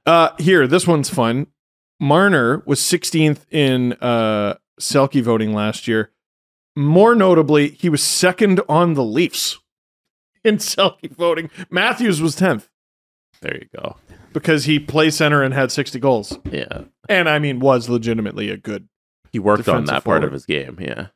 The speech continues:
Speaker 1: He's, and what's funny is he's gonna get way fewer this year because he doesn't have the same goal scoring.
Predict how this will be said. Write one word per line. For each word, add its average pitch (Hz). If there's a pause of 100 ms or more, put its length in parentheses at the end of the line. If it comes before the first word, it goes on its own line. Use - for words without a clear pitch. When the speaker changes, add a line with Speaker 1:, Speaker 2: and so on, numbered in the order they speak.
(200)
Speaker 1:
He's, 208 (260)
and 202
what's 190
funny 185
is 147
he's 156
gonna 160
get 143
way 151
fewer 120 (560)
this 131
year 113 (240)
because 139
he 131
doesn't 131
have 127
the 117
same 127
goal 120
scoring. 113